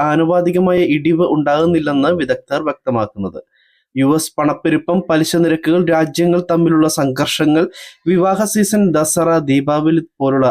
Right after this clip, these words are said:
ആഘോഷ സമയങ്ങളിലുള്ള ഡിമാൻഡ്, സുരക്ഷിത നിക്ഷേപമെന്ന നിലയിൽ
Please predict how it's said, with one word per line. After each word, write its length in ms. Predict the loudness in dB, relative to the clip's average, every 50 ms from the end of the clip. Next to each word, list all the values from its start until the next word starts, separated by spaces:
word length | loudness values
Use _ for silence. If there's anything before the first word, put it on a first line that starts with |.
| 2 0
ആഘോഷ 360 | 0 -2 -2 -4 -4 -4 -4 -6
സമയങ്ങളിലുള്ള 760 | -4 -2 -2 0 2 2 2 2 2 2 2 2 2 2 0 0 0
ഡിമാൻഡ്, 520 | 0 0 2 2 2 0 0 0 -4 -6 -6 _ -18 -20 -20 -20 -12 -4
സുരക്ഷിത 540 | -2 0 0 0 0 -2 -2 -2 0 0 0 0 0
നിക്ഷേപമെന്ന 760 | 0 -2 -2 -2 -2 0 2 2 2 2 2 2 2 2 2 2 2
നിലയിൽ 320 | 0 0 2 0 0 -2